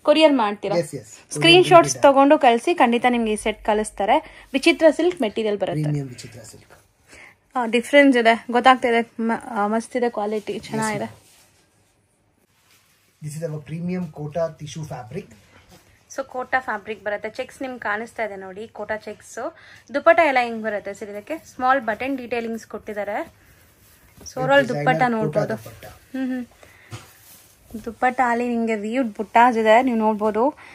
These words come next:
Speaker 1: ಸರ್, ಕ್ಲಾಸ್ ಇದೆ ಇದು ಕೂಡ. ದುಪಟ್ಟನೂ ಸೇಮ್ ಮೆಟೀರಿಯಲ್ ಅಲ್ಲ?
Speaker 2: Yes, ma'am. Dupatta also same fabric.
Speaker 1: So, ಕಲರ್ಸ್ ನೋಡ್ಬೋದು ನೀವು ಹೆಂಗಿದೆ ಅಂತ, ಡಿಫ್ರೆಂಟ್ ಆಗಿದೆ.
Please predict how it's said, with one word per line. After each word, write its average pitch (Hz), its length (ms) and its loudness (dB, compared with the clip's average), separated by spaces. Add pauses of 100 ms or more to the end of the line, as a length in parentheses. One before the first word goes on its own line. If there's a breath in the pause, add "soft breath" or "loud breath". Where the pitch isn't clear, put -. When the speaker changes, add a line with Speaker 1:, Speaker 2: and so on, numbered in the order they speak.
(400 loud breath)
Speaker 1:
ಸರ್, 262 220 0
ಕ್ಲಾಸ್ 233 500 4
ಇದೆ 226 180 6
ಇದು 220 180 2
ಕೂಡ. 226 180 2 (440)
ದುಪಟ್ಟನೂ 320 400 6
ಸೇಮ್ 294 300 6
ಮೆಟೀರಿಯಲ್ 226 360 4
ಅಲ್ಲ? 202 120 4
Speaker 2:
Yes, - 180 4
ma'am. 117 260 -16
Dupatta 135 340 -10
also 127 260 -14
same 139 120 -10
fabric. 120 380 -20 (600 soft breath)
Speaker 1:
So, 285 80 -2
ಕಲರ್ಸ್ 277 480 8
ನೋಡ್ಬೋದು 220 440 0
ನೀವು 196 220 -4
ಹೆಂಗಿದೆ 196 340 -2
ಅಂತ, 190 260 -6 (1000 soft breath)
ಡಿಫ್ರೆಂಟ್ 240 400 -4
ಆಗಿದೆ. 208 380 -2